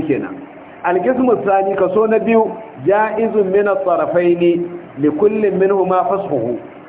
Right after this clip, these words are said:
wanda tsakanin bangarorin kulla cinikayyar ko mu'amalar, kowanne ya halatta a cikin su ko izartar da abin ko ya bata shi.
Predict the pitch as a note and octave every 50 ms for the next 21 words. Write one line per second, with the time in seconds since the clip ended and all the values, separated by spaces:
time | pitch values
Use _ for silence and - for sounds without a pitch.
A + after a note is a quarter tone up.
0 | - - - C#3+ F3+ F#3 F3+ F3+ F3 F#3 F3+ E3 - - - - - - - E3
1 | - - G3+ G#3+ A3+ A3 A3+ A3+ - A3 A3+ A3+ A3+ A#3 A3+ A3+ A3+ A3 A3+ A3+
2 | A3+ A3+ - A#3 A#3 A#3 A#3 A3 G3+ F3 D3 - - F#3+ F3 F3+ E3+ F3 G#3+ G#3+
3 | G#3+ G#3+ G3+ D#3+ B2+ - - - - - - - - G#3+ A#3 A#3 A3 G3+ F3 F#3
4 | G#3 G#3+ A3 A#3+ A#3+ A#3 A3 - - - - - - - - - G3+ G#3 G#3+ A3
5 | A3 G#3+ G3+ F#3+ F3+ F3+ F#3 F#3 G3 G3 G3+ G3+ G3+ F#3 F#3 F3+ F3+ F#3+ F#3+ -
6 | G3 E3 E3+ D#3+ - E3 E3+ G#3 G#3 G#3 G3 - G3 F#3+ F#3 F3+ - - - -
7 | - G3+ A3 - - F3+ D#3 F#3+ G#3 G3+ G3+ A3 G3+ - G#3 F3+ F3+ F3+ F#3+ F3+
8 | - G3 F#3+ F3 F3 E3 E3+ E3+ E3 C#3 - - -